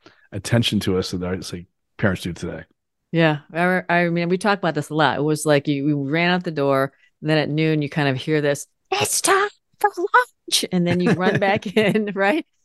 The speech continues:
Speaker 2: And then
Speaker 1: Oh,
Speaker 2: you'd
Speaker 1: yeah.
Speaker 2: scarf down the grilled cheese, and then you'd run back out. And then four more hours later, you, you'd get back in. And, um, yeah, I, I, uh, it's a whole different world. With the,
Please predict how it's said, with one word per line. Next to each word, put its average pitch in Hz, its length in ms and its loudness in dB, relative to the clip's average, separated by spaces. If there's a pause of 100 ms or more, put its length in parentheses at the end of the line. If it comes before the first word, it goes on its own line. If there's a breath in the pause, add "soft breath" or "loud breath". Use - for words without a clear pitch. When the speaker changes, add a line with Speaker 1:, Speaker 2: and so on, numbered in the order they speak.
(100)
Speaker 2:
And 190 120 -2
then 190 140 -2
Speaker 1:
Oh, 147 60 4
Speaker 2:
you'd 175 160 2
Speaker 1:
yeah. 170 60 -10 (460)
Speaker 2:
scarf 180 420 0
down 170 200 0
the 165 80 -2
grilled 160 240 0
cheese, 151 260 0
and 139 60 -4
then 143 80 -2
you'd 139 140 -4
run 160 260 0
back 165 220 2
out. 180 320 0
And 147 100 -6
then 143 160 -2
four 160 200 0
more 160 140 2
hours 147 300 0
later, 147 320 0
you, 135 320 -2
you'd 135 160 0
get 135 160 -2
back 139 240 0
in. 156 200 2
And, 131 140 -2 (600 soft breath)
um, 131 500 0
yeah, 147 360 2
I, 143 360 0 (120)
I, 143 460 0
uh, 139 160 0
it's 139 180 -6
a 143 60 2
whole 143 220 0
different 143 300 -2
world. 143 240 0 (640 loud breath)
With 233 400 4
the, 214 400 0